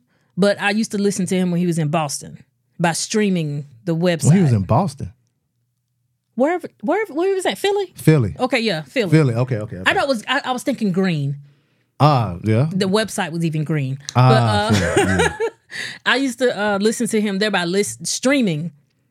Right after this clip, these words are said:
Speaker 1: And then when Jay-Z got him fired, um, <laughs> I, I followed him to, uh, Power
Speaker 2: Ah.
Speaker 1: one oh five.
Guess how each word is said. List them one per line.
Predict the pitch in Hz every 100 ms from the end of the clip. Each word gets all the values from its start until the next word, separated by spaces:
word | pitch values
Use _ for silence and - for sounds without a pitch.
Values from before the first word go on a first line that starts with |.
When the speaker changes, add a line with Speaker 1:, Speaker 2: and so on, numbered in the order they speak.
| -
Speaker 1:
And | 196
then | 190 175
when | 175 170 165 - _ _ _
Jay-Z | - 190 190 196
got | 185
him | 214
fired, | 202 160 160 - - - - -
um, | 220 220
<laughs> | 233 - 269 - - 740 - _ 453 - 392 _ - 392 -
I, | 214 -
I | 220 208 185
followed | - 220 202 180
him | 196 180
to, | 170 180 165 -
uh, | 160 151 147 170 _ _ _
Power | 190 170 160 156 170 _ _ _ _ -
Speaker 2:
Ah. | 101 - 127
Speaker 1:
one | 180
oh | 151
five. | 165 165 156